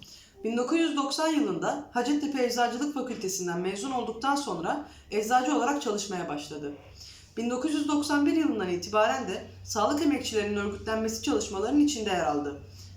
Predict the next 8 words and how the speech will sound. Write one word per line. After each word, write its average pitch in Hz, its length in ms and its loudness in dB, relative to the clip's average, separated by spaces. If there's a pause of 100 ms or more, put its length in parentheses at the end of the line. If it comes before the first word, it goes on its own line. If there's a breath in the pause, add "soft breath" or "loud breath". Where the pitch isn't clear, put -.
ve 277 380 0
Sağlık - 420 2
Sen 254 160 2
Ankara 285 380 2
Şubesi 214 560 -2
kurucu 226 300 -2
başkanı 175 360 -4
oldu. 147 340 -4